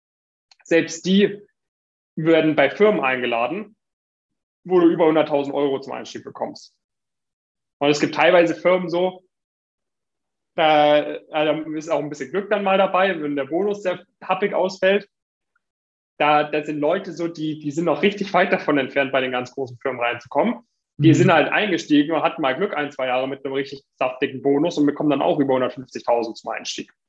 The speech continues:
Speaker 2: Ja, ja, ja.
Speaker 1: So, ne? Also du kannst nicht damit rechnen, absolut nicht. Äh, Gott bewahre. Ähm, und es wird auch Firmen geben, da, da, da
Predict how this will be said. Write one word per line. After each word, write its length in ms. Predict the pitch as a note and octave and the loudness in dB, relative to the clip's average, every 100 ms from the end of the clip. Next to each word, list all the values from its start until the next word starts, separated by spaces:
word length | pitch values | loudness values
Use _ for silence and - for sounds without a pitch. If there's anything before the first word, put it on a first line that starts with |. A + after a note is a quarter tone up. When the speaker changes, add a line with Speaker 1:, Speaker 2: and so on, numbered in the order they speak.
| _ _ _ | _ _ _
Speaker 2:
Ja, 180 | C#3 C3+ | 0 0
ja, 140 | C3+ C#3 | -2 -2
ja. 80 | C3 | -2
Speaker 1:
So, 160 | C3 | -2
ne? 160 | A#2 E3+ | 2 4
Also 220 | E3 D#3+ | 6 4
du 100 | D3 | 4
kannst 240 | F3+ F3+ | 0 0
nicht 140 | F3 D#3+ | 0 2
damit 260 | C#3 B2+ | 0 0
rechnen, 340 | B2+ F#3+ - G3 | -2 -2 -2 -4
absolut 540 | C3 - - E3 G3 | -4 -6 -8 -6 -4
nicht. 260 | G3 G#3 - _ _ _ _ _ _ - | -4 -4 -6 _ _ _ _ _ _ -2
Äh, 240 | C#3 C#3 | 2 2
Gott 260 | D3 C#3+ C#3+ | 2 -2 -2
bewahre. 580 | B2+ D3+ G3+ G#3+ A3+ - _ _ - | 0 2 2 0 -4 -12 _ _ -2
Ähm, 360 | D3 D3+ D3+ | 0 0 -2
und 120 | D3 C#3+ | -4 -8
es 100 | D3 | -6
wird 120 | D3+ | -4
auch 120 | C#3+ | -4
Firmen 280 | - E3 D3 | 0 0 2
geben, 340 | D3 D#3 C#3 | 0 0 0
da, 240 | C3+ C3 C3 | 0 0 -2
da, 400 | - C3+ C3 B2+ | -2 -2 -2 -2
da 180 | C3 | -6